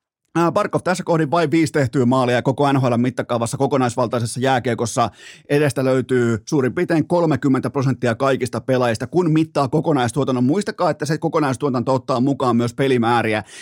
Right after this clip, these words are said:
joten tää, ää, tää tilasto, missä Barkov on ollut aivan kärkiluokassa, parhaassa, y-,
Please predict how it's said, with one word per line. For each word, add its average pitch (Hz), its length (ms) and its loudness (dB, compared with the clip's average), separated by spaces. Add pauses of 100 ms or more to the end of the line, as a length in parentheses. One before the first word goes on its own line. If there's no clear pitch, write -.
(100)
joten 143 220 0
tää, 156 400 0 (640)
ää, 151 140 2
tää 175 240 -2
tilasto, 160 380 0
missä 131 200 -2
Barkov 147 360 -2
on 127 100 0
ollut 127 220 0
aivan 151 360 0
kärkiluokassa, 135 920 -2
parhaassa, 139 560 0
y-, 131 140 0